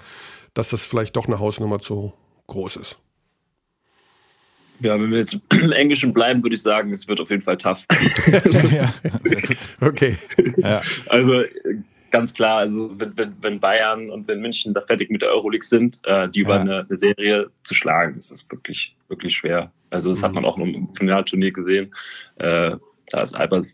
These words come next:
Speaker 2: völlig, völlig verdient in den Finals, äh, Meister geworden. Äh, einfach sehr, äh, gut gecoachtes, talentiertes, breit aufgestelltes Team.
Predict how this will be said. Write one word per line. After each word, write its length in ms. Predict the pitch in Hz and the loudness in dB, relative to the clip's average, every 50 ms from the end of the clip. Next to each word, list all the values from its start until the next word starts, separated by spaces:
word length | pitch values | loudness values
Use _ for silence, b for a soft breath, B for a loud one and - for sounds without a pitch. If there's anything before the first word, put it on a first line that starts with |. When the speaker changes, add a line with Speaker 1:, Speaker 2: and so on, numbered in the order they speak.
| _ - | _ -4
Speaker 2:
völlig, 320 | 95 95 95 92 - - | -2 0 0 0 -2 -2
völlig 200 | - 95 90 92 | -2 -2 -2 0
verdient 300 | - 98 87 95 101 104 | 0 -2 0 0 0 2
in 80 | 101 90 | 2 0
den 100 | 92 92 | -2 -4
Finals, 520 | - - - 95 101 98 90 - - - | -4 -6 -4 -2 -2 -2 -2 -4 -6 -4
äh, 320 | 92 90 90 90 90 90 90 | -2 -2 -2 -2 -2 -2 -2
Meister 320 | 95 95 104 101 - - | -2 -2 -2 -2 -2 -4
geworden. 480 | - 87 85 82 85 87 85 95 101 B B B B B B B B B B B B B - | -4 -6 -4 -2 -2 -2 -2 -2 -6 B B B B B B B B B B B B B -10
Äh, 300 | - - - 80 82 - | -6 -4 -4 -2 -4 -4
einfach 380 | - 80 82 90 95 90 90 - - _ B B B B B B B _ _ _ _ _ _ _ _ _ _ - | -6 -6 -4 -2 -2 0 -2 -4 -8 _ B B B B B B B _ _ _ _ _ _ _ _ _ _ -14
sehr, 580 | - - - - 95 90 90 95 95 95 90 - | -12 -8 -2 0 2 2 2 2 2 2 0 -2
äh, 300 | - - - - - - - - | -4 -6 -8 -6 -6 -8 -8 -4
gut 260 | - 117 113 - - | -2 -2 -2 -2 0
gecoachtes, 720 | - 101 - - - 104 107 117 - - - 101 101 - | -2 -2 0 0 0 2 2 2 2 0 0 0 -2 -2
talentiertes, 920 | - - - 98 98 95 95 - - 113 - - - 98 95 95 - - - - | -2 -4 -2 0 0 0 0 0 0 -2 0 0 0 0 0 0 -2 -6 -8 -8
breit 340 | - - - 92 101 95 - - | -6 -2 2 2 2 2 2 0
aufgestelltes 680 | 95 92 92 - - - - - 80 87 - - - - | 0 0 -2 -4 -4 -4 -2 -2 -2 -4 -6 -12 -10 -4
Team. 320 | - 92 98 190 180 | 0 0 0 0 -2